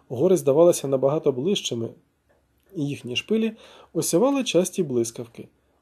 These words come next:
У протилежному напрямку все тонуло в непроглядній тьмі. Тож я гадки не мав, чи мої переслідувачі досі поряд. Певно, дорога стала для них надто вибоїстою, щоб вони могли продовжувати погоню. Однак покладатися на такі припущення,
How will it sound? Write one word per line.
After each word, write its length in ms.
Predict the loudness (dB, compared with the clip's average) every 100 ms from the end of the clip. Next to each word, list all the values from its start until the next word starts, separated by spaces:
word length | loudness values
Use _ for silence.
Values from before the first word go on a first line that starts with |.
| -6
У 100 | -2
протилежному 640 | -2 2 2 4 2 0
напрямку 480 | 0 0 0 -2 -8
все 220 | -4 -2
тонуло 400 | -2 -2 0 -2
в 80 | -2
непроглядній 640 | -2 -2 -2 -2 -2 -4
тьмі. 300 | -4 -6 -6 _ _ _ _ _ 0
Тож 240 | 2 2
я 180 | 0 0
гадки 320 | 0 0 0
не 100 | 2
мав, 260 | 2 2 0
чи 180 | -2 -2
мої 220 | -2 0
переслідувачі 640 | -2 -2 0 2 0 -2
досі 300 | -2 -4 -4
поряд. 340 | 0 2 2 0 _ _ _ _ _ -2
Певно, 400 | 0 0 0 2
дорога 360 | 4 4 2
стала 300 | -2 2 2
для 160 | 2 0
них 280 | -2 -2 0
надто 340 | -2 0 -6
вибоїстою, 760 | -4 -4 -2 -2 -4 -12 -18 -16
щоб 300 | -10 -2 -2 0
вони 260 | 0 0
могли 360 | 0 2 2 0 -4 -18 -2
продовжувати 680 | 2 2 2 0 -4 -4
погоню. 440 | -2 2 2 2 -2 _ _ -20 -6
Однак 420 | 0 2 2 -2 0
покладатися 840 | 0 2 0 2 0 0 -6 -6
на 80 | -6
такі 280 | -8 -8
припущення, 760 | -6 -6 -4 -4 -4 -2 -4 -4